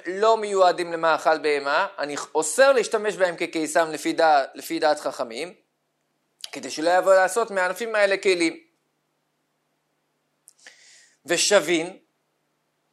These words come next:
יש מקרה שחכמים ורבי אליעזר מסכימים, שלא יקטמנו,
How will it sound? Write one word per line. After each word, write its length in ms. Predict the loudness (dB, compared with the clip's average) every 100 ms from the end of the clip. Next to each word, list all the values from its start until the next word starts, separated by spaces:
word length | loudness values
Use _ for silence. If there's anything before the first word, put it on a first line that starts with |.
| _
יש 200 | -6 -4
מקרה 400 | -4 -2 2 2
שחכמים 560 | 2 -2 -2 -2 -2 2
ורבי 260 | 2 4 2
אליעזר 380 | 2 2 0
מסכימים, 540 | -2 -4 -4 -8 -10 -20 _ _ _ _ _ _ _ _ _ _ -18 -8
שלא 500 | -6 -2 2 4 4
יקטמנו, 880 | 2 0 2 4 4 4 2 -2